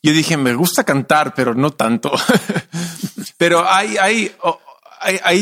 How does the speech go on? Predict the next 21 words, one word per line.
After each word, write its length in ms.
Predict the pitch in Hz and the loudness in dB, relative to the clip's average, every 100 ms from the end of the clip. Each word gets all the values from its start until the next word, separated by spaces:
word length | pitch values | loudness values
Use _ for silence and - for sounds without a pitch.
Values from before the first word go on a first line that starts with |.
| 185 | 2
ideas 340 | 151 156 143 | 2 2 0
que 80 | 147 | -2
son 180 | - 151 | -2 0
más 240 | 147 151 | 0 0
razonables. 1080 | - 143 139 - 127 123 123 117 - - - | -2 -2 -2 -2 0 0 0 -4 -6 -6 -8
Ah, 300 | - 117 110 - | -6 -4 -4 -2
por 140 | 135 | -4
ejemplo, 680 | 123 143 127 131 131 113 - _ _ _ _ _ _ | -2 -4 -2 0 0 0 -8 _ _ _ _ _ _
am, 420 | - 135 127 127 - | -2 0 0 -4 0
todos 300 | 165 190 175 | 2 2 0
los 220 | 139 120 | -2 0
gozos 720 | 147 135 127 - - - - - | 0 0 -6 -6 -6 -8 -10 -6
que 80 | |
tenemos 320 | 123 139 147 139 | -2 -2 -2 -4
aquí 280 | - 147 | -6 -2
en 80 | 151 | -2
la 80 | 135 | -2
tierra, 580 | - 135 117 107 110 _ _ _ _ _ - | 0 0 0 -2 -6 _ _ _ _ _ -10
aquí 260 | 123 156 147 | -8 -2 0
y 60 | |
ahora, 520 | 131 131 120 107 - | 2 2 2 -2 -6